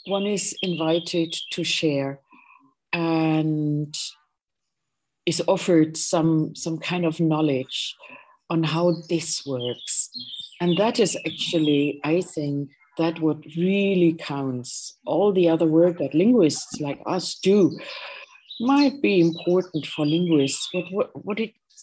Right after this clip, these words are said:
what it comes down to is to, to sit down and to listen and be ready to learn, to, you know, to, to be humble and understand that there,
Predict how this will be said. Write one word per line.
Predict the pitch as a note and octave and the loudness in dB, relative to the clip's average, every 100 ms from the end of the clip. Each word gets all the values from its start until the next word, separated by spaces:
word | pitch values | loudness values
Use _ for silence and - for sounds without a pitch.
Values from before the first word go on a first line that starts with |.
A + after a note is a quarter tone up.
| _ _ | _ _
what | F3 G#3+ | -2 -2
it | G#3+ G#3+ | -2 -2
comes | A3 A3+ - | -2 -2 -2
down | G3 G#3+ C#4 | -2 2 2
to | - | 0
is | A#3 G3+ G#3+ G3+ - | -2 -2 -4 -4 -8
to, | - G3+ F#3+ F3 F3 - _ _ _ _ _ _ _ - - - - - _ _ - - | -4 0 0 0 -4 -14 _ _ _ _ _ _ _ -20 -20 -20 -20 -20 _ _ -18 -6
to | G3+ | -2
sit | F3+ - C4+ - | 0 0 -2 0
down | F3+ E3+ F#3 F3+ D#3+ - - - _ - - - - | 0 0 0 0 -2 -8 -16 -20 _ -20 -20 -18 -6
and | D#3 D3+ D3 C#3+ | -4 -2 -2 -2
to | - D#3+ D3 C#3+ D#3 - - - - | 0 2 0 -4 -10 -14 -16 -16 -8
listen | D3 D#3 - F3 D#3+ D3+ D3 - | -2 -2 -2 -2 -2 -2 -6 -8
and | E3+ E3 | -4 -2
be | G#3 G#3+ | -2 0
ready | B3 A#3+ G#3 | 0 0 -2
to | - F3+ | -2 0
learn, | D#3+ D#3+ D#3 C#3+ C3+ | 2 2 2 0 -4
to, | - D#3 D#3 _ _ - | 0 0 -2 _ _ -6
you | F3+ | 0
know, | F3 G3 F3+ - | 0 0 -4 -6
to, | G3+ F#3 D#3+ - | -2 -2 -2 -6
to | G#3 | -6
be | F3 F#3 | -2 -2
humble | D#3+ F3 F#3+ F#3+ - | -2 -2 0 0 -2
and | F3 E3 E3+ - - - - - - | -4 -4 -6 -10 -14 -14 -14 -16 -4
understand | F3+ F#3 F3+ - A#3 A3+ | -2 0 -2 0 0 2
that | G#3 F3+ | 2 2
there, | F#3+ F3+ F3 | 4 6 4